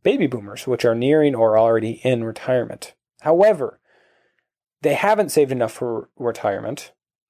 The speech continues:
based on, uh, compared to, to past generations, which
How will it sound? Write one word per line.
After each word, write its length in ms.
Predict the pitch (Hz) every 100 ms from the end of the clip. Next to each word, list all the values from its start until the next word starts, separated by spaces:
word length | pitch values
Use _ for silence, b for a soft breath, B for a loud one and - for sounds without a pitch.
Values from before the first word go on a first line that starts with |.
| _ 139
based 320 | 131 120 113 117
on, 260 | 107 110
uh, 260 | - 113 117
compared 340 | 139 117 120 117
to, 180 | 117
to 140 | - 113
past 380 | - 120 107 -
generations, 720 | 107 107 110 - 135 175 - B B B B
which 420 | 349 349 - -